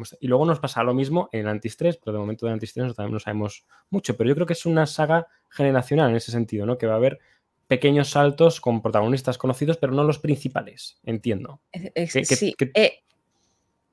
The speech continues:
Speaker 2: mm, ahí hay un pequeño problema. Eh, el Antris dos iba a pasar, eh, un poquito bastante después del Antris uno, pero, eh, por ciertas cosas que han pasado ya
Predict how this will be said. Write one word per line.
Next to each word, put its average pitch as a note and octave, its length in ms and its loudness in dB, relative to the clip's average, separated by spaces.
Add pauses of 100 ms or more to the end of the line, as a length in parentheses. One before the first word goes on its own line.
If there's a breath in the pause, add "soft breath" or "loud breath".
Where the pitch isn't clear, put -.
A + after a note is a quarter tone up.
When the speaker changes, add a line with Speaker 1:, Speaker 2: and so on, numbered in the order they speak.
(140)
Speaker 2:
mm, A3 240 4 (720 loud breath)
ahí B3+ 320 6
hay C#4+ 180 4
un C4+ 100 -2
pequeño C4 320 -2
problema. B3+ 460 0 (240)
Eh, G#3 380 6
el G#3+ 160 2
Antris A#3+ 640 0
dos B3+ 300 0
iba A#3 180 0
a A3+ 40 4
pasar, A3+ 600 2
eh, F#3+ 760 -2
un F#3+ 480 -4
poquito E4 300 -2
bastante A#3 340 0
después F#3 320 2
del E3+ 260 4
Antris D#3+ 360 0
uno, D#3+ 260 -8 (800 soft breath)
pero, B3 320 6 (300)
eh, F#3+ 260 0
por G3 140 0
ciertas A#3 280 0
cosas A3+ 280 -4
que A#3 80 2
han A3 100 2
pasado G#3+ 300 4
ya G#3 320 2